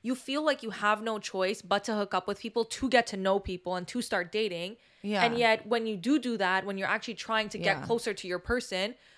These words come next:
Speaker 1: you're only getting further because people are starting to look at you as less valuable
Speaker 2: Yeah.
Speaker 1: because you've been with more people.
Speaker 2: Yeah. And I feel like I just wanna state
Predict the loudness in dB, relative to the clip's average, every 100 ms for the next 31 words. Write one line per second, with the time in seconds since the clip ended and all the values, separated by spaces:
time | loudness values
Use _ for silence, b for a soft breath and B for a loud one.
0 | b 4 6 4 2 2 0 4 4 6
1 | 2 0 -2 -4 -4 -2 -2 -2 0 0
2 | 0 -4 0 0 0 0 -2 b b 2
3 | 2 4 2 2 4 6 6 4 0 2
4 | 2 b b 2 6 8 8 6 6 2
5 | -8 -14 _ -6 -2 0 0 -2 -4 -6
6 | -6 -6 -8 -6 -8 -6 2 4 4 4
7 | 2 2 4 6 6 6 4 2 2 2
8 | 0 -6 -2 -2 -4